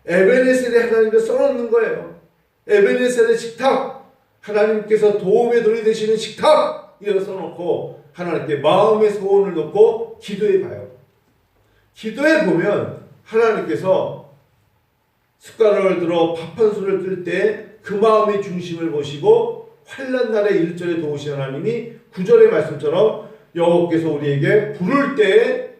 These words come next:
우리에게 응답하시게 되어 있어요. 할렐루야.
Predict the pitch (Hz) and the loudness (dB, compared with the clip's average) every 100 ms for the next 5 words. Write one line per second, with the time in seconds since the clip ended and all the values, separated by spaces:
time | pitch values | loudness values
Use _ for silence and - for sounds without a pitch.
0 | _ 175 175 151 139 165 170 170 - _ | _ -8 -2 -2 0 -2 -2 -8 -14 _
1 | 165 165 160 156 - 123 - 139 135 120 | -6 -4 -2 -4 -4 -10 -14 -16 -12 -12
2 | 117 - - - _ _ _ _ _ 139 | -12 -14 -20 -20 _ _ _ _ _ 2
3 | 156 135 123 120 - - | 4 4 2 0 -4 -12